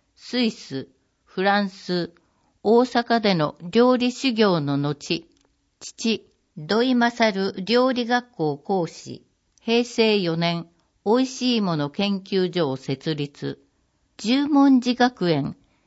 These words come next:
女子大学特別招聘教授、東京大学先端科学技術研究センター客員研究員。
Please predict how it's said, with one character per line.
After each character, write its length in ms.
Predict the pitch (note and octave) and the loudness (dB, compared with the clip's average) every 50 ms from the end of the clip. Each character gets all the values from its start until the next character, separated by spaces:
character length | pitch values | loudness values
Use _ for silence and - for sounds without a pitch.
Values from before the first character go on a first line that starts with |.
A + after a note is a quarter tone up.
| - | -18
女 220 | - C#3+ C#3 F#3 G#3 | -12 -6 -4 -4 -2
子 240 | - - C#4 D4 C#4 | -2 -2 -4 -2 -2
大 260 | D4 D4 D4 A#3+ A3 | -2 -2 0 0 0
学 460 | E3 D#3 D#3+ - - D3 C#3+ C#3+ - _ _ _ _ - | 0 -2 -2 -2 -4 -6 -6 -6 -8 _ _ _ _ -8
特 320 | - F#3+ F#3 - C4+ C4 | -6 -6 -4 -2 -2 -2
別 300 | B3+ C4+ C4 - B3+ A#3+ | 0 -2 -2 -2 -4 -6
招 340 | A#3 - - B3 A#3 A#3 A#3+ | -4 -2 0 2 2 2 0
聘 320 | A#3+ - A3+ G#3+ G#3+ G#3 | 0 -2 -4 -2 -2 -4
教 320 | G3+ - - G#3+ G3 E3 C#3+ | -6 -4 -2 0 0 0 0
授、 320 | B2+ - - - C3+ - _ _ _ _ _ _ _ _ - | -2 -6 -8 -12 -12 -12 _ _ _ _ _ _ _ _ 0
東 300 | B3+ C4 C#4+ D4+ D4+ - | 0 0 2 0 -2 -2
京 300 | - C4 C4 C4 B3 A3+ | 0 0 2 2 0 0
大 260 | A3 G#3+ G#3+ F#3+ D#3+ | 0 0 0 0 0
学 480 | E3 D3+ D3+ - - C#3 C#3 C3+ - _ _ _ _ _ | -2 -6 -6 -4 -6 -6 -6 -6 -8 _ _ _ _ _
先 400 | _ - - B3+ C4 C4 C4+ C#4 | _ -2 0 2 4 2 2 0
端 300 | C4 A#3 A#3 A#3 A#3 A3+ | 0 -2 0 0 -2 -4
科 200 | A#3 - G#3+ G#3 | -4 -4 -4 -2
学 460 | A3+ A3 A3 A3 - G3 F#3+ F#3+ - _ _ _ - - | -2 -2 -2 -2 -2 -2 -2 -4 -6 _ _ _ -16 -8
技 160 | - F#3+ F#3+ | -6 -6 -4
術 280 | G#3 A3 A3 - - G#3 | -4 -6 -6 -6 -8 -8
研 300 | - - A3+ A3+ A#3 A#3 | -2 -2 -2 0 -2 -4
究 320 | A#3 - A3 G#3+ G#3 G3+ | -4 -4 -2 -2 0 -2
セ 240 | G3+ - - G#3 G3+ | -2 -2 -2 -2 -2
ン 120 | F#3+ F3+ | -2 -4
タ 340 | - - D#3+ D3+ C3+ A#2+ C3 | -4 -2 -2 0 0 -2 -4
ー 20 | - | -6
客 380 | - E3 D#3 D3+ - - A3+ | -4 -4 -4 -4 -2 -2 0
員 240 | A3+ G#3+ G#3+ G#3+ G#3 | 0 0 -2 -4 -4
研 320 | G#3 - G3+ F#3+ F#3+ F#3 F3 | -4 -4 -2 -2 -2 -4 -6
究 380 | F#3 - F#3 F3+ E3+ D#3 D3 | -6 -4 -2 -2 0 0 -2
員。 260 | C#3 C3+ B2+ A2+ A2+ | -2 -4 -4 -6 -8